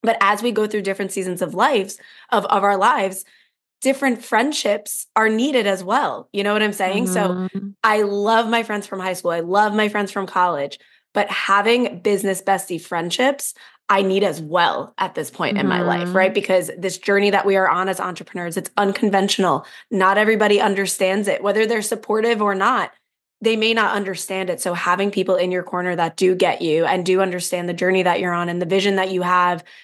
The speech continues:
Speaker 1: and the big unconventional dreams that are on your mind, it really does change the game, but it's also just so much fun to be able to open
Speaker 2: Yeah.
Speaker 1: up that new world of being able to connect with people in a different way.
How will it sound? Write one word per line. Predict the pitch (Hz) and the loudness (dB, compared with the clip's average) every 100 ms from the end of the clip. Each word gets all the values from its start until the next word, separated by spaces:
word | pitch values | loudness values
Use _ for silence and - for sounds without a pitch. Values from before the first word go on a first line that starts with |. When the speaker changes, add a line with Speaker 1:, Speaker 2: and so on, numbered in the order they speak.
| _ _ | _ _
Speaker 1:
and | 202 190 185 | -2 0 0
the | 180 | -2
big | 185 220 220 - | 2 2 2 0
unconventional | 233 214 233 208 214 220 214 | 0 0 0 0 0 0 0
dreams | 190 196 196 214 190 180 | 0 0 0 2 0 0
that | 185 185 185 | 0 2 0
are | 196 | 0
on | 190 185 | 0 -2
your | 185 | -6
mind, | 170 160 170 196 233 - - - | -6 -6 -4 -2 -4 -6 -20 -4
it | 220 | 0
really | 220 190 208 | 2 2 2
does | 208 196 | 0 -2
change | - 185 180 | -4 -4 -4
the | 185 | -6
game, | 175 180 | -4 0
but | 185 | 0
it's | 185 - | -2 0
also | 170 170 190 | 0 0 0
just | 202 190 - | 0 0 0
so | 180 170 | 0 0
much | 175 - | -2 -6
fun | - - 131 160 262 - - - | -6 -2 0 2 0 -2 -16 -14
to | - | -2
be | 196 196 | 0 2
able | 202 202 226 | 2 4 4
to | |
open | 202 202 190 185 | 4 4 4 4
Speaker 2:
Yeah. | 175 | 2
Speaker 1:
up | 165 | 0
that | 190 175 | 2 2
new | 190 190 | 2 0
world | 185 175 185 190 185 | 0 0 0 2 0
of | 180 | -4
being | 185 190 | -4 -4
able | 185 180 190 | -2 -2 -2
to | 185 180 170 170 - - _ | -2 -2 -2 -6 -16 -20 _
connect | - 196 190 | 0 2 2
with | 208 202 | 0 -2
people | 185 180 185 | -2 2 2
in | 190 | 4
a | 180 | 2
different | 170 - 156 - | 0 -2 -4 -2
way. | 107 156 | -2 -4